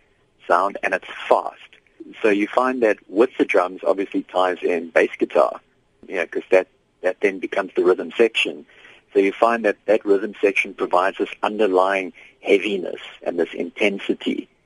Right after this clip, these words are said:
So I would say, yeah, that's correct. Bass is very important. Obviously, electric guitar, distortion gives that aggression, that edginess, that sense of danger.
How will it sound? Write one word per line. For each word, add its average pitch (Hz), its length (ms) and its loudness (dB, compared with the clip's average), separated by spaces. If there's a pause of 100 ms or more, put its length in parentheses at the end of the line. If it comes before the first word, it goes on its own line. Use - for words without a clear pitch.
(320)
So 90 280 4
I 90 140 4
would 92 160 -6
say, 101 160 0
yeah, 90 200 4 (280)
that's - 200 -6
correct. 87 360 2
Bass 90 220 2
is 87 220 0
very 90 220 2
important. 87 540 -2 (640)
Obviously, 101 680 2
electric 98 420 2
guitar, 98 420 2
distortion 95 840 0 (380)
gives 92 240 -2
that 98 280 2
aggression, 92 560 0
that 90 200 0
edginess, 98 580 0 (440)
that 90 200 0
sense 98 240 0
of 92 140 -2
danger. 92 680 2